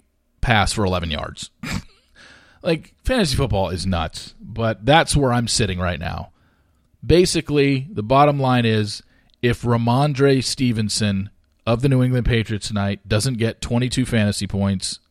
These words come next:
or twenty-two p-, fantasy points or less,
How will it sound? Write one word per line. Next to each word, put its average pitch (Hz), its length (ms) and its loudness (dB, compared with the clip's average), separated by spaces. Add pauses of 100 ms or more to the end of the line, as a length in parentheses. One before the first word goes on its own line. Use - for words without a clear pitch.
(720)
or 127 220 2 (260)
twenty-two 160 380 4
p-, - 160 -8
fantasy 120 320 0
points 120 260 2
or 135 140 6
less, 95 420 0